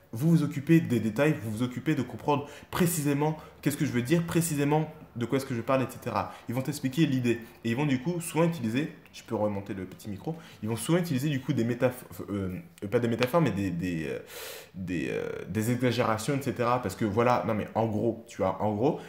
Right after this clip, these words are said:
Et qu'est-ce qu'il va faire aussi après ? Il va tout de suite vouloir le relier à quelque chose d'autre. C'est comme à Paris,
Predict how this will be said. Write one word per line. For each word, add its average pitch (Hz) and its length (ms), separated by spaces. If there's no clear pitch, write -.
Et - 80
qu'est-ce 170 160
qu'il 170 80
va 147 60
faire 170 160
aussi 147 180
après ? 160 240
Il 165 100
va 117 80
tout - 120
de 165 40
suite 160 200
vouloir 120 420
le 101 100
relier 131 320
à 151 60
quelque 123 240
chose 107 240
d'autre. 92 260
C'est 127 200
comme 143 220
à 120 80
Paris, 107 260